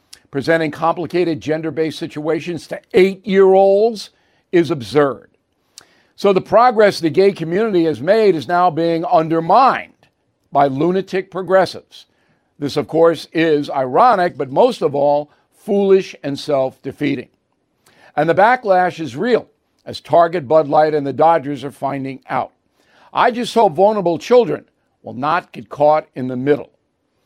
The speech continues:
But inevitably, some will be. I'm Bill O'Reilly. I approve the message by writing it. You can reach me, Bill at Bill O'Reilly dot com, Bill at Bill O'Reilly dot com, name and town if you wish to opine.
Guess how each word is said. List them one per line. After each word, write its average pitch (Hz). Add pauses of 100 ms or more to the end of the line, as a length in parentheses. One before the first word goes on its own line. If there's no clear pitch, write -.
(280)
But 139
inevitably, 180 (460)
some 143
will 139
be. 123 (720)
I'm 156
Bill 175
O'Reilly. 190
I 185
approve 170
the 165
message 175
by 143
writing 175
it. 202
You 160
can 190
reach 214
me, 226 (340)
Bill 175
at 139
Bill 151
O'Reilly 170
dot 156
com, 202
Bill 156
at 180
Bill 156
O'Reilly 147
dot 143
com, 196
name 160
and 151
town 190
if 151
you 120
wish 147
to 196
opine. 196